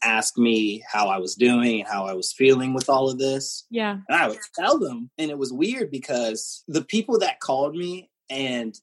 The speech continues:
Speaker 1: their response to it, I would have never expected it, because they all were Christians.
Speaker 2: Uh-huh.
Speaker 1: And these were people I grew up with. And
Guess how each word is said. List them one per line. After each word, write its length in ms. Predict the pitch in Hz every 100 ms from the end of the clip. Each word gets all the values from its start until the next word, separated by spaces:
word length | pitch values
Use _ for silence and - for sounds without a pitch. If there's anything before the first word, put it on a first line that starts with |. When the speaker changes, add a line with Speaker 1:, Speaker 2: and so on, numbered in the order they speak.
| -
Speaker 1:
their 200 | 127 127
response 640 | 117 - - 120 147 - -
to 220 | 185 185
it, 100 | 160
I 120 | 123
would 120 | 127 120
have 140 | 110
never 420 | 110 120 117 117
expected 680 | 104 101 - 117 113 - 95
it, 160 | 92 - - -
because 360 | 160 175 135
they 180 | 143 131 -
all 580 | 127 147 160 165 - _
were 500 | 139 135 117 107 110 -
Christians. 840 | 233 247 - - 90 - - - _ _ _ -
Speaker 2:
Uh-huh. 120 | 208
Speaker 1:
And 80 | 127
these 180 | - -
were 120 | 415
people 520 | - - 120 - 120 -
I 140 | 120
grew 300 | 113 117 131 143
up 200 | 185 104
with. 260 | 92 - 113
And 280 | 104 101